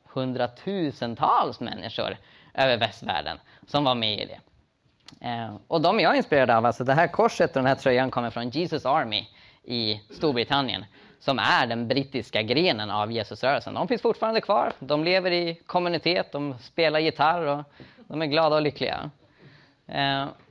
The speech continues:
så det jag ofta gör är att jag försöker peka på Jesus. Och där på Harmoni Expo så var Frälsningsarmén där, de hade kvinnobibeln med sig för att,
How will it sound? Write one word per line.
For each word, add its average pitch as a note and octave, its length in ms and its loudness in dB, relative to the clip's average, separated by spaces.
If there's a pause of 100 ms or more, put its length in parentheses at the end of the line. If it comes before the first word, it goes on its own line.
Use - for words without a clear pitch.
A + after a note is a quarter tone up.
(380)
så - 140 -4
det G3+ 120 0
jag A#3 500 4 (260)
ofta - 420 0
gör F#3 400 6
är C3 120 4
att B2+ 120 0
jag D3+ 100 0
försöker D3 380 0
peka D3+ 600 -4
på A2 420 -2 (460)
Jesus. G#2+ 680 -2 (580)
Och B2+ 140 -6
där D3+ 160 4
på C#3 120 0
Harmoni C3 380 0
Expo A2+ 280 -6
så A2+ 200 -6
var A#2 180 0
Frälsningsarmén A#2+ 720 -2
där, A2 100 0
de A#2 120 -8
hade A#2 200 -4
kvinnobibeln B2 720 -2
med A2+ 180 -6
sig - 160 -8
för - 120 -10
att, - 260 -16